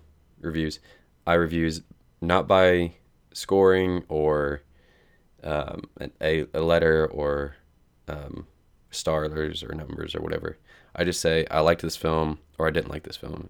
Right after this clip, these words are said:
And overall, I loved this. This was great. Give it a, um,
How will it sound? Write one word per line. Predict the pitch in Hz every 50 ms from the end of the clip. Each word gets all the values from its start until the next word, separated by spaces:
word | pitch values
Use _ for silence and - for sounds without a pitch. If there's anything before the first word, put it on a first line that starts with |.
| _ -
And | 78 76 73
overall, | 82 82 80 82 82 82 80 78 - _ _ _ _ _ _ _ _ -
I | - 82
loved | 78 76 76 76 -
this. | - - - - - - - _
This | - - 82 82
was | 78 -
great. | - - - - - - _ _ _ _ _ _ _ _ _ _ _ _ _ _ _ _ -
Give | - 82 80
it | 82 80 80 _ _ _ _ -
a, | 80
um, | 78 76 76 76 73 73